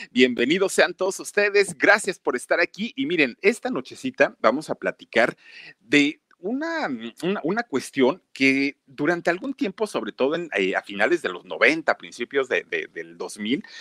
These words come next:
pues se puso muy de moda. Fíjense nada más, antes, antes, y les estoy hablando, pero miren, ya de muchos años, cuando en realidad, pues, la televisión era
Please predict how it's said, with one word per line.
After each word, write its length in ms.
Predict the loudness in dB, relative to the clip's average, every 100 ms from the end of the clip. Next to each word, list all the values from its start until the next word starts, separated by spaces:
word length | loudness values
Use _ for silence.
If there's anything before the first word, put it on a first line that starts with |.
| -18 -2
pues 180 | -2
se 140 | 2 -2
puso 340 | 0 -2 2
muy 260 | 2 2 4
de 120 | 4
moda. 260 | 4 2 2
Fíjense 400 | 0 -2 -2 0
nada 200 | 2 4
más, 260 | 2 0 -8 -20 -20 0
antes, 680 | 4 6 4 -2 -2 -2 -6 _
antes, 560 | -2 0 -2 -2 -4
y 40 | -4
les 160 | -12
estoy 180 | -6 -2
hablando, 340 | 0 0 -2 -2
pero 140 | -2
miren, 300 | 0 -4 -4 _ -20 -18 -14 -14 _
ya 220 | 4 6
de 80 | 6
muchos 260 | 0 0
años, 340 | 0 2 0 -2 -14 -16 0
cuando 300 | 4 4 4
en 80 | 2
realidad, 480 | 2 2 2 0 0
pues, 140 | -2
la 100 | -2
televisión 760 | -4 -8 -10 -12 2 2 2 2
era 320 | 2 4 0